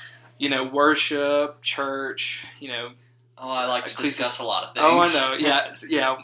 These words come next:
Speaker 1: that, and that's good. That's good. I, I know a lot of, a lot of people here enjoy discussion, and, and you're not, you're not much different from, from those folks, um, and I do too. So I'm, I'm right along with you. Um, so, uh,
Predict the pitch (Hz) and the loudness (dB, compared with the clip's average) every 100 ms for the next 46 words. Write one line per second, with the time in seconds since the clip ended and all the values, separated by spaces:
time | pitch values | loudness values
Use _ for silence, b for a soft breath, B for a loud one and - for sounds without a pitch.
0 | _ - 170 175 262 294 294 262 143 143 | _ -6 -6 0 0 2 0 0 0 0
1 | - 156 127 143 156 170 170 156 156 139 | 0 0 -2 -6 -4 0 2 2 2 0
2 | - B B B B 139 147 151 143 147 | -8 B B B B -2 -2 -2 -4 -6
3 | 147 143 139 127 - 139 139 139 131 - | -4 -6 -8 -8 -8 -6 -6 -6 -8 -12
4 | _ _ _ _ - 139 127 139 143 147 | _ _ _ _ -16 -12 -8 -6 -4 -2
5 | 143 143 143 - 147 143 - 135 135 131 | -2 -4 -4 -4 -2 -4 -4 -6 -10 -14
6 | 131 - 139 139 139 135 131 123 _ - | -16 -18 -14 -12 -10 -6 -6 -8 _ -10
7 | 139 139 135 - _ - 143 135 - 135 | -6 -6 -8 -16 _ -14 -10 -6 -4 -4
8 | 131 131 - 131 127 - 131 131 131 127 | -4 -10 -12 -14 -16 -16 -14 -10 -8 -8
9 | - 131 131 120 - - 139 127 120 107 | -6 -6 -6 -8 -10 -10 -10 -8 -8 -8
10 | 135 156 165 156 - 135 123 - 127 135 | -2 0 0 0 -2 -4 -6 -8 -8 -8
11 | 131 135 131 131 131 127 131 123 120 _ | -10 -8 -8 -8 -8 -10 -12 -14 -20 _
12 | B B B B 131 127 123 123 _ _ | B B B B -2 -2 -4 -10 _ _
13 | _ _ _ _ _ - - - 190 165 | _ _ _ _ _ -14 -4 0 0 0
14 | 156 139 127 | 0 0 0